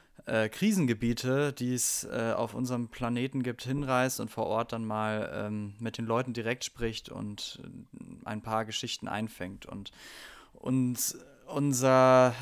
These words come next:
unsere ersten Videos, die stammen, ähm, das wahrscheinlich liegt schon auf der Hand, au-, äh, aus dem Krisengebiet der Ukraine.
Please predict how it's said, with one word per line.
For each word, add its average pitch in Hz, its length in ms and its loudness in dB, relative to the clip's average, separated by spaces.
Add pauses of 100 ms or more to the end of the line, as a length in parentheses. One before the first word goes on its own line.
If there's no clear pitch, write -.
unsere 127 320 0
ersten 131 380 2
Videos, 143 520 2
die 117 240 -2
stammen, 123 580 2
ähm, 113 480 0 (120)
das - 160 -14
wahrscheinlich 107 480 -4
liegt 123 180 -6
schon 117 140 0
auf 113 100 -2
der 110 160 -4
Hand, 127 300 0
au-, - 80 0 (100)
äh, 110 320 -4
aus - 240 -6
dem 113 320 -4 (400)
Krisengebiet 127 1000 -2
der 113 140 0
Ukraine. 160 720 0